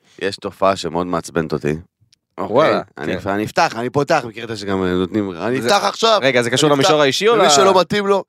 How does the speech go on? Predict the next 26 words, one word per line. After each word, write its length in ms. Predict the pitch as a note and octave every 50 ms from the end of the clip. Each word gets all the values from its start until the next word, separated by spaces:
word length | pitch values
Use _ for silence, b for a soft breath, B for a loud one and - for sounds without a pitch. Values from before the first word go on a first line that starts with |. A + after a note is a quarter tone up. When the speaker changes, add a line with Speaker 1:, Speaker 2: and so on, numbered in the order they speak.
| _ _ _ _ _ -
Speaker 1:
אה, 460 | G2+ A#2 A#2+ B2 B2 B2 B2 B2 B2 A#2+ -
כן, 240 | - G3 A3+ A3+ F#3 E3+
כן, 180 | G3 G#3 G3
בקטע 300 | D3+ D3 B2+ F#3 G#3 A3
האישי, 320 | G#3 F#3 D#3+ - F3+ D#3 B2
אני, 220 | A2 A2 A#2 B2
Speaker 2:
כן? 80 | B2+ C3+
Speaker 1:
אתה 80 | C3+
יודע, 140 | C#3+ - G#3+ A3+
אנחנו 140 | G3+ F3
Speaker 2:
אוקיי. 120 | D3+ - -
Speaker 1:
עושים, 300 | D3 - F3 F#3 F#3+ F#3+
אה, 100 | F#3 F3
פרסומות 540 | - D#3+ D3 - D3+ C#3+ C#3+ D3+ D3+ C#3 B2
ודברים 540 | B2 G2+ A2 A2+ A2+ B2 B2 A#2+ A#2 A2
בתור, 360 | G2 F#2+ - A2 A2 G#2+ A2+ A2
אה, 80 | G2+ F#2+ -
כוכבי 340 | - - C3+ - F#2+ G#2+ G#2+
רשת 380 | G#2+ A2 G#2+ - A2 G2+ F2 F2
ויוצרי 280 | F2+ F2 - G#2 G2
תוכן 280 | F#2 G2+ F2+ F2+ F#2+ E2+
ברשת, 320 | F2 F2 G2+ G2+ F2 E2
מציעים 180 | E2+ D#2+ G2 F#2+
לנו 100 | F#2+ F2+
כל 160 | G2+ F#2+ F#2 E2+
מיני, 120 | F#2 F2+